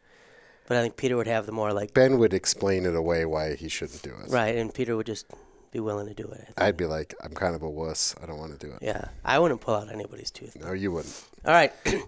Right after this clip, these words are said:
Speaker 1: Um, but in Christian Vision, uh, on the first page, this is what Meilander has to say. He says, "How we understand such principles and how we understand the situations we encounter will depend on background beliefs that we bring to moral reflection.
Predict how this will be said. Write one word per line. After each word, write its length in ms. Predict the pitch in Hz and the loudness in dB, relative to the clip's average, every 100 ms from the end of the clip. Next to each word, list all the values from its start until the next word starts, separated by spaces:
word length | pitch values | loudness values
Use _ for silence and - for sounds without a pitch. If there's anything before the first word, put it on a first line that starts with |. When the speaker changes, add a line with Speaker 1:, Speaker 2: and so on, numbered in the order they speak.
| - - - - | -14 -18 -4 4
Speaker 1:
Um, 220 | 185 175 | 6 6
but 160 | 220 220 | 6 6
in 100 | 208 | 6
Christian 380 | 247 - 180 | 4 4 2
Vision, 400 | 147 180 151 127 - - - - - - - _ - - _ - | 4 4 4 2 -2 -16 -20 -20 -20 -20 -20 _ -18 -18 _ 2
uh, 60 | 180 160 170 | 6 8 6
on 160 | 160 | 4
the 40 | 147 | 4
first 300 | 196 170 - | 2 0 4
page, 300 | 160 135 135 | 6 6 2
this 180 | 143 | -2
is 80 | 131 | 2
what 120 | 135 | 2
Meilander 380 | 131 131 127 117 | 4 4 4 2
has 260 | 117 117 - | 0 -2 -2
to 40 | - | -2
say. 340 | 135 117 107 - - _ - - | 0 0 -2 -10 -20 _ -20 -10
He 100 | - | 0
says, 220 | - 175 | 4 4
"How 180 | - 180 | 6 4
we 140 | 233 208 | 6 6
understand 540 | 185 151 156 143 139 | 4 2 2 2 4
such 260 | 139 - - | 2 0 -4
principles 540 | 135 123 127 120 117 | -4 -2 -2 -2 0
and 100 | 123 | 0
how 140 | 151 | 2
we 120 | 170 180 | 4 4
understand 460 | 151 - 143 131 | 4 0 2 2
the 60 | 123 | 2
situations 600 | 135 - 123 123 120 113 | -2 0 0 0 -4 -6
we 120 | 113 | -4
encounter 600 | 107 - 127 120 110 110 _ - - - - _ | -6 -4 0 0 0 -4 _ -20 -20 -20 -20 _
will 120 | 156 151 | 2 2
depend 320 | - 160 165 | 2 4 6
on 160 | 143 | 4
background 500 | 127 147 165 180 170 | 6 4 6 4 4
beliefs 460 | 160 135 123 123 - | 4 4 4 4 0
that 80 | 120 | -2
we 100 | 123 | 0
bring 220 | 135 127 | 2 2
to 60 | 123 | 2
moral 320 | 117 117 113 | 4 4 2
reflection. 720 | 110 - 120 107 - 104 104 | -2 0 0 0 -4 -10 -10